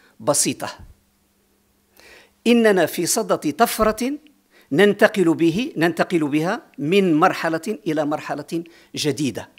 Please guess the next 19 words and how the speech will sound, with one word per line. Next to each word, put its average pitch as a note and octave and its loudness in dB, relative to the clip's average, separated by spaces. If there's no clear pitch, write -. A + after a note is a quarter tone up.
نستشعرها، F3+ 0
نتلمسها، F3+ 0
لكن D3+ -2
ليست D#3 0
لدينا C#3+ 0
القدرة D#3+ -2
في D3 -2
رسم F#3 2
ملامحها. C3+ -6
وهذه F3 0
من D3+ -2
أز-، E3 -4
من D3 -2
ال-، B2+ -8
من C3+ -2
بوادر F#3 2
الأزمة C#3+ -4
الأولى F3 -4
لمؤسسات D3 -6